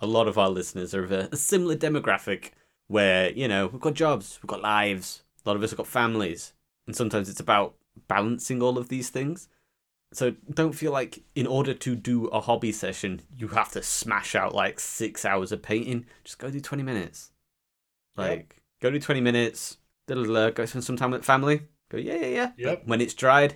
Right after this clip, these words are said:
Speaker 1: go back, do another quick layer, twenty minutes. Go like, "Oh, where
Speaker 2: Yep.
Speaker 1: are you? What you doing? What are you doing? You're always hiding in here. You're always hiding in the office. What are you doing in here?" Like, "I'm just painting. Just doing a little bit of painting. I'll come down now."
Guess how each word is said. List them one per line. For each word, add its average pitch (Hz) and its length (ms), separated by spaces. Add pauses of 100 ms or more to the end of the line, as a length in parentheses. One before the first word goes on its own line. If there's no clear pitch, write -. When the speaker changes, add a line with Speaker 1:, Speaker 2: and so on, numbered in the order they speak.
Speaker 1:
go 120 100
back, 139 380 (220)
do 113 80
another 113 160
quick - 200
layer, 123 220
twenty 120 240
minutes. 123 400 (480)
Go 110 100
like, 110 160
"Oh, 151 160
where 156 140
Speaker 2:
Yep. 156 80
Speaker 1:
are 196 60
you? 113 140
What 110 100
you 120 80
doing? 135 380 (220)
What 127 180
are - 20
you 120 60
doing? 147 220
You're 101 100
always 139 160
hiding 98 280
in 92 100
here. 90 120
You're 90 100
always 120 140
hiding 113 240
in 113 80
the 107 120
office. - 400
What 120 140
are 135 40
you 131 80
doing 131 220
in 127 100
here?" 139 200 (300)
Like, 113 180
"I'm 120 100
just - 200
painting. 202 340 (180)
Just - 140
doing 117 120
a - 40
little 113 140
bit - 80
of - 60
painting. 240 320 (260)
I'll 156 80
come 180 180
down 180 160
now." 190 300